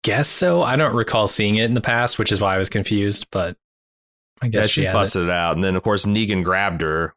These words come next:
Speaker 2: So that's why she dra-, yeah, that makes, that
Speaker 1: Right.
Speaker 2: makes sense. Um, I do like the, <laughs> the, this pathetic zombie attempt to eat Carol.
Speaker 1: Mm-hmm.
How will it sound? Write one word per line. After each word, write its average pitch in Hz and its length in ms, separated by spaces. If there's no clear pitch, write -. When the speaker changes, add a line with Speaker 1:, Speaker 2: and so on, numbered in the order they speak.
Speaker 2:
So 80 480
that's 87 220
why 87 120
she 80 140
dra-, 90 160
yeah, 95 200
that 107 140
makes, 98 200
that 104 100
Speaker 1:
Right. 90 80
Speaker 2:
makes 76 180
sense. 65 400
Um, 69 500
I 139 100
do 240 180
like 185 300
the, 120 240
<laughs> 135 320
the, 302 200
this 185 320
pathetic 190 500
zombie 104 420
attempt 101 320
to 82 160
eat 90 160
Carol. 82 540
Speaker 1:
Mm-hmm. 113 320